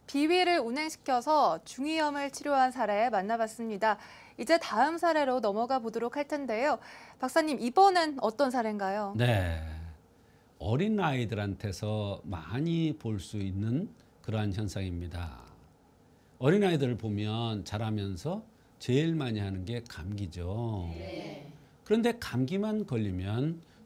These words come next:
Speaker 2: 중이염이 심해져서 고통받고 있다는 여섯 살짜리 어린아이들한-, 어린인데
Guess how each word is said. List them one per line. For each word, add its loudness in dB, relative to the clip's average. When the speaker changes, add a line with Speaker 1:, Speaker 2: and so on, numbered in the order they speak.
Speaker 2:
중이염이 -2
심해져서 -4
고통받고 -6
있다는 -2
여섯 0
살짜리 -4
어린아이들한-, -2
어린인데 0